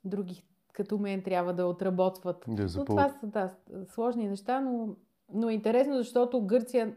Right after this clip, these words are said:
Speaker 1: няма никъде в историята това нещо, че там е имало лагери и са измъчвали българите.
Speaker 2: Хм.
Speaker 1: И сега ето виждаме ето тази картина за теб. Горе, виждаш ли?
Speaker 2: Да.
Speaker 1: И е
Speaker 2: Някакво
Speaker 1: покрито
Speaker 2: страдание.
Speaker 1: от историята им.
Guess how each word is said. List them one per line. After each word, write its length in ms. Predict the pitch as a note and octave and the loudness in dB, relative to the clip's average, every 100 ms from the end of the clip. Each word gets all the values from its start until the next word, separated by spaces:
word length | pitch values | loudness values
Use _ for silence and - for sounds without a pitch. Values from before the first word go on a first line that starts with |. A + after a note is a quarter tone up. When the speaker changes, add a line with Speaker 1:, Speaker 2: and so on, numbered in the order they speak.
| - | -6
Speaker 1:
няма 500 | G#3+ G#3+ A3 A3 A3+ | -2 0 0 -2 -2
никъде 320 | A3 A3 A3 | -4 -2 -4
в 100 | G#3 | -4
историята 560 | G3+ - G#3+ G#3 G3+ G3 | -8 -2 -2 -2 -4 -6
това 180 | - G3+ | -4 -4
нещо, 300 | G3+ G#3 G#3 | -4 -6 -10
че 300 | - G3 F#3+ _ _ - | -6 -6 -6 _ _ -4
там 180 | G#3 | -2
е 40 | G#3 | 0
имало 340 | G#3+ G3+ F#3+ | 0 2 2
лагери 360 | F#3+ G3+ G#3+ G#3 | 2 2 0 -2
и 40 | |
са 140 | G#3 G3+ | -2 -4
измъчвали 560 | F#3 G3 F#3+ G3+ F#3+ | -4 -6 -6 -4 -4
българите. 720 | E3+ F#3 F3+ F3 E3+ E3 E3 - _ _ - | -2 -2 -2 -2 -6 -8 -14 -18 _ _ -4
Speaker 2:
Хм. 80 | - | -2
Speaker 1:
И 60 | |
сега 220 | A3 G#3 | 0 0
ето 160 | G#3 G3+ | -2 -2
виждаме 300 | G3 F#3+ F#3+ | -6 -4 -6
ето 140 | F#3 | -8
тази 260 | - F#3 F3+ | -6 -4 -4
картина 460 | F3+ F3 - F3+ E3+ | -6 -8 -8 -10 -10
за 120 | E3+ | -12
теб. 200 | - E3+ _ _ - - - - _ _ - F#3+ - - | -10 -12 _ _ -20 -20 -20 -20 _ _ -20 -20 -20 -14
Горе, 340 | F3 F3 E3+ | -10 -8 -10
виждаш 420 | E3+ F3+ G#3 G#3+ F#3 | -12 -12 -14 -16 -18
ли? 120 | F3+ | -18
Speaker 2:
Да. 280 | A2 A2 G#2 G#2 _ _ _ _ _ _ _ _ _ _ _ _ _ | -16 -14 -14 -16 _ _ _ _ _ _ _ _ _ _ _ _ _
Speaker 1:
И 60 | G3+ | -2
е 40 | |
Speaker 2:
Някакво 160 | G#3+ G#3+ | 0 0
Speaker 1:
покрито 260 | G#3 G#3+ B3 | -2 0 2
Speaker 2:
страдание. 220 | B3+ B3+ | 2 0
Speaker 1:
от 60 | A#3 | -2
историята 640 | - A#3 G#3+ A3+ G#3 F#3 | -2 0 2 2 -2 -6
им. 260 | E3 F#3+ | -10 -12